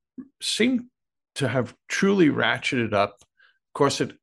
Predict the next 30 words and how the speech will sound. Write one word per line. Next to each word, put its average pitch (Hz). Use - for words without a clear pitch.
has 120
ramifications 123
for 127
the 120
other 123
side 117
of 107
the 110
border, 113
if 131
there 131
is 143
a 143
border 107
anymore. 95
Um, 110
and 131
it 131
seems 139
to 131
me 123
to 123
be 117
a, 110
a 113
test -
of 113
wills 120
for 117
true, 139